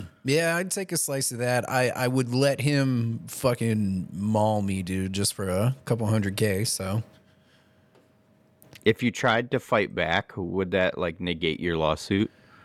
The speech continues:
Speaker 1: Uh, I don't know. Maybe if I shot him, I could also sue him and then just be like, "Listen, I had to fucking shoot him. That's Conor McGregor."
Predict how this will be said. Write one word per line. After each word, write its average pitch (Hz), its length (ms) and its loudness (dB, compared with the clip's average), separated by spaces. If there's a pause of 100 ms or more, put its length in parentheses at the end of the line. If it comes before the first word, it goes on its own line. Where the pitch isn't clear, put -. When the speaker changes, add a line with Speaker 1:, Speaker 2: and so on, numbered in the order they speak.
(380)
Speaker 1:
Uh, 131 560 2
I 127 100 4
don't 147 180 4
know. 117 220 4
Maybe 127 300 4
if 131 100 0
I 101 80 2
shot 113 480 0
him, 98 300 0
I 113 120 -2
could 104 200 -2
also 123 480 -2
sue 131 260 -4
him 123 340 2
and 107 160 -4
then 101 140 0
just 104 220 -2
be 113 80 0
like, 98 240 0
"Listen, 98 500 0 (220)
I 98 160 0
had 104 160 2
to 98 80 0
fucking 101 400 -2
shoot 113 240 0
him. 98 120 2
That's 98 200 -2
Conor 110 260 0
McGregor." 104 460 0